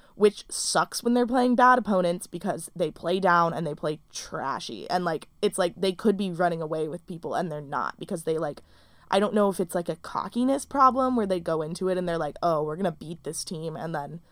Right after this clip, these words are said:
like, lose it, or, like, it's just whatever. But I can, I agree with that, that there is a chance that they, like,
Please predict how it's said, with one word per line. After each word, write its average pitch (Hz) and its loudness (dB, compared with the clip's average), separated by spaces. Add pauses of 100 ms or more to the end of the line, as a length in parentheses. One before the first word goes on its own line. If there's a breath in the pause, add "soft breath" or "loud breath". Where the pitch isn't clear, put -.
(420 soft breath)
like, 175 -2
lose 190 0
it, 208 6
or, 180 0
like, 160 -2
it's 170 -8
just - -8
whatever. 165 -2
But 190 6
I 208 6
can, 226 2 (100)
I 208 6
agree 185 2
with 170 -4
that, 143 -6
that 160 -6
there 170 2
is 170 -4
a 180 -2
chance 170 -4
that 160 -6
they, 156 -4
like, 156 -6